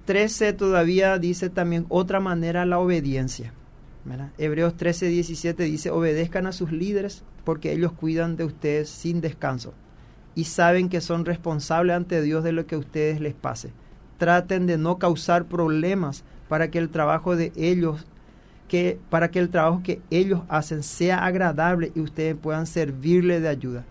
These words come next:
Entonces, la obediencia. Este es clave, ¿verdad? Los, a la, hermanos deben obedecer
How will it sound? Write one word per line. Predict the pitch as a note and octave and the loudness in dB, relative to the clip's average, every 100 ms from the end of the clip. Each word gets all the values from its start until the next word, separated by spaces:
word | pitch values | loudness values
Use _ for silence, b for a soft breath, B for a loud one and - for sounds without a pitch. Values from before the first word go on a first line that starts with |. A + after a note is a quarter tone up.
| B B B B | B B B B
Entonces, | - E3 F#3 | -4 -2 0
la | F3 F#3 | 4 6
obediencia. | F3+ D#3 D3 C3+ B2+ - - - - - - - - | 6 4 2 0 -4 0 0 0 -4 -12 -16 -16 -10
Este | - | 0
es | F3 | 0
clave, | F3 D#3+ C#3+ B2+ | 2 4 4 0
¿verdad? | B2 D3 - - - C4 | -4 -6 -6 -8 -16 -10
Los, | D3 D3+ - - - | -6 -6 -10 -20 -12
a | D#3 E3+ | -6 -2
la, | E3+ E3+ E3 D#3+ | 0 0 0 0
hermanos | D#3+ D#3+ F3 F3 | -2 0 0 2
deben | E3+ F3+ | 4 4
obedecer | F3+ F3+ F#3 E3+ - E3+ F3+ | 2 -2 0 -2 0 2 2